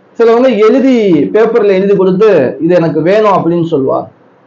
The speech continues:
அப்படி இந்த வசம்பை வாங்கும்போது நம்ம வந்து பேரம் பேசக்கூடாது. அவங்க என்ன சொல்றாங்களோ, "எனக்கு இல்லைன்னா ஒரு நூறு ரூபாய்க்கு கொடுங்க, இல்ல ஒரு ஐம்பது ரூபாய்க்கு கொடுங்க" அப்படின்னு சொல்லி வாங்கிடணும். நம்ம கால் கிலோ,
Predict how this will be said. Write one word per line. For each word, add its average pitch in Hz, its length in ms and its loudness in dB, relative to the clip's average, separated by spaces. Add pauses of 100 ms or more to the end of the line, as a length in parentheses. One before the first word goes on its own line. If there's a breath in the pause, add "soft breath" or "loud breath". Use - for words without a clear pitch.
(200)
அப்படி 240 300 0
இந்த 226 120 0
வசம்பை 233 480 2
வாங்கும்போது 214 720 2
நம்ம 185 280 0
வந்து 196 260 0 (120)
பேரம் 247 400 2
பேசக்கூடாது. 165 640 -2 (1600)
அவங்க 185 320 0
என்ன 233 220 2
சொல்றாங்களோ, 220 720 2 (420)
"எனக்கு 180 300 -2
இல்லைன்னா 226 240 0
ஒரு 220 100 2
நூறு 208 180 0
ரூபாய்க்கு 196 340 0
கொடுங்க, 185 360 0
இல்ல 196 160 0
ஒரு 208 100 0
ஐம்பது 185 260 0
ரூபாய்க்கு 196 240 0
கொடுங்க" 185 240 0
அப்படின்னு 202 260 -2
சொல்லி 202 220 0
வாங்கிடணும். 165 540 -2 (1120)
நம்ம 233 160 0
கால் 220 300 0
கிலோ, 220 220 2